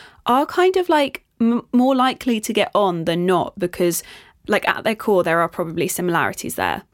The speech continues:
in some ways, maybe not all the same ways, but they've probably got some common ground together somewhere. So I was worrying for nothing, and I honestly had the most fun with all of my little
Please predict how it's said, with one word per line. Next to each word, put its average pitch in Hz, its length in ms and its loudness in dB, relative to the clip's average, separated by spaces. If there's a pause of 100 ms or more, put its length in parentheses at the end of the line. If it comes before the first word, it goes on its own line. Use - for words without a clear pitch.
(320)
in 190 160 0
some 180 260 0
ways, 147 420 -6 (120)
maybe 196 300 2
not 196 140 0
all 185 100 2
the 180 80 4
same 170 320 0
ways, 170 260 0
but - 220 0
they've 226 180 -2
probably 269 320 2
got 240 180 2
some 214 200 -2
common 202 320 2
ground 180 320 2
together 175 400 -2
somewhere. 156 520 -4 (160)
So 185 520 2 (500)
I 208 100 2
was 220 140 2
worrying 190 360 2
for 185 140 -4
nothing, 165 440 -4
and 165 220 -2
I 131 220 0
honestly 190 460 0
had 170 420 -4
the 214 420 0
most 190 420 0
fun 160 460 -2 (300)
with 185 220 0
all 196 200 2
of 190 120 0
my 190 140 2
little 180 460 2